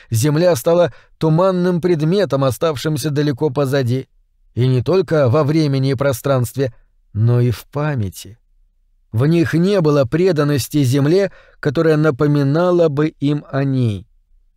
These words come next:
В них не было и преданности кораблю, потому что корабль в ней не нуждался. Корабль кормил их, укрывал и оберегал от опасности.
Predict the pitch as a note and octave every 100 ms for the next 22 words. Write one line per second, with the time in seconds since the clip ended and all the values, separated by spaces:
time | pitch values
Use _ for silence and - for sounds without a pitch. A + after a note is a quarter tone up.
0 | _ - F#2+ C#3+ C#3+ C3 A#2 C3 D3+ D3
1 | D#3 C#3+ A#2+ C#3+ C#3+ D3 D3 - C3 C#3
2 | B2+ B2 D#3 F#3+ A2+ _ _ _ _ A2+
3 | C#3 C#3 - B2 - A#2+ A#2+ F3 D3+ B2
4 | G#2+ A#2 D#3 D3+ C#3+ C#3 A2+ D#3 F#3 -
5 | - - _ _ _ _ _ - C3 D3+
6 | E3 C3+ A#2+ B2 A2+ A#2 E3 D#3+ - _
7 | _ _ _ - B2+ C3 B2+ E3 F3 D#3
8 | B2+ A#2 C3 C3 C#3 D#3+ D3+ - B2+ F3
9 | B2 A2 F#2 - F#2